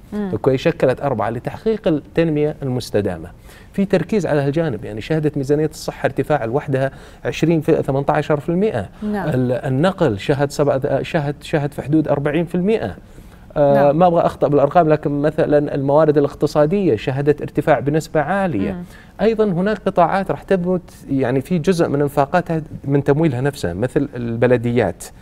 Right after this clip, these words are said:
Speaker 1: نعم.
Speaker 2: البلديات الحقيقة رصد لها سبعة وأربعين مليار فاصلة تسعة،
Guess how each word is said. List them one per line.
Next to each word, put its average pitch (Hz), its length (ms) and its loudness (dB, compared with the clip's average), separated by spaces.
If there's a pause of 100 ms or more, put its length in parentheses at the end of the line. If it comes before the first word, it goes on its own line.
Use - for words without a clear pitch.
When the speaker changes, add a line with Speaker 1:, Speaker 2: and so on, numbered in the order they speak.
(160)
Speaker 1:
نعم. 214 160 0
Speaker 2:
البلديات 131 520 6
الحقيقة 135 420 0
رصد 156 300 0
لها 123 140 4
سبعة 139 240 0
وأربعين 131 300 0
مليار 120 300 -2
فاصلة 117 280 -2
تسعة، 151 360 -4